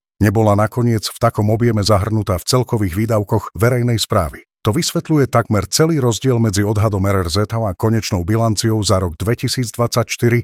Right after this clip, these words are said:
a aj lepší výsledok voči rozpočtovým cieľom, ktoré boli vo výške šesť celých nula percenta H D P. R R Z už pri prijímaní rozpočtu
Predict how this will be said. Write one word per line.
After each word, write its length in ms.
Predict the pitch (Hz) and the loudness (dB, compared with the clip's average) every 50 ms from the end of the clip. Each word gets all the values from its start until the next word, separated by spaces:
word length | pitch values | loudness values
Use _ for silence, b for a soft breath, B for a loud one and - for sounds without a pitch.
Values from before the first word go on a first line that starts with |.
| - _ - | -4 _ -4
a 240 | 95 104 - 113 107 | -4 -2 0 0 0
aj 40 | 101 | 0
lepší 320 | 98 127 185 - - - 185 | 2 0 0 0 0 0 0
výsledok 480 | 147 143 143 - - 147 139 123 127 | 0 0 -2 0 0 0 0 0 0
voči 320 | 95 101 113 110 - 110 92 | 0 -2 -4 -2 0 0 0
rozpočtovým 720 | 104 110 - - - 113 - - - 117 117 117 113 107 | 0 -2 -2 -2 -4 -6 -4 -4 -2 0 0 0 0 2
cieľom, 400 | - 107 92 78 69 62 - - _ - | 0 0 0 0 -2 -6 -10 -14 _ -6
ktoré 240 | - 101 95 98 98 | -4 0 0 2 2
boli 240 | 85 95 95 98 | 2 2 0 0
vo 160 | 90 80 92 90 | 0 0 0 0
výške 400 | 95 101 101 - - - 101 - | 0 0 -2 -2 0 0 0 0
šesť 480 | - - 120 120 - - - - - | 0 0 0 0 0 -2 -6 -10 -8
celých 480 | _ - - 92 87 95 87 85 - - | _ -2 0 2 2 0 0 0 0 2
nula 320 | 95 107 120 120 113 110 | 4 6 6 6 4 2
percenta 560 | - - 92 90 - - 101 95 87 - 95 | 0 0 -2 -2 -2 -2 0 0 0 0 0
H 80 | 85 87 95 95 92 | 0 0 0 0 0
D 80 | 101 95 | -2 0
P. 240 | - - - - - - _ _ _ _ _ _ - | 0 0 -2 -2 -8 -14 _ _ _ _ _ _ 0
R 120 | 101 98 92 | 2 2 2
R 80 | 82 | 0
Z 320 | 80 - 90 82 - - - - _ _ _ _ _ - | 0 0 -2 -2 -2 -6 -14 -18 _ _ _ _ _ 2
už 320 | 107 104 - - - - | 2 2 2 -2 -6 -6
pri 160 | 87 80 80 | -4 -4 -4
prijímaní 480 | - - 92 107 107 104 101 101 104 92 | -2 0 2 2 4 4 4 4 2 2
rozpočtu 640 | 85 98 107 - - - 95 - - - 107 92 | 2 0 -2 -2 -4 -6 -6 -4 -2 -2 -2 -2